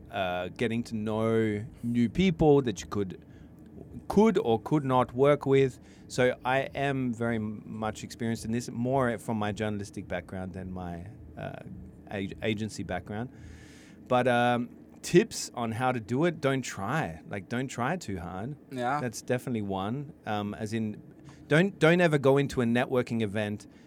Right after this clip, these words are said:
Speaker 1: with this mindset that, like, what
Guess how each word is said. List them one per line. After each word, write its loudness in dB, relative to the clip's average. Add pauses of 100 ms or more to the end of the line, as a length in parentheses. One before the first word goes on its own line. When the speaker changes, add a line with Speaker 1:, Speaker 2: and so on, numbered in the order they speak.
(140)
Speaker 1:
with -2
this -2
mindset 0
that, -2 (320)
like, -2
what 2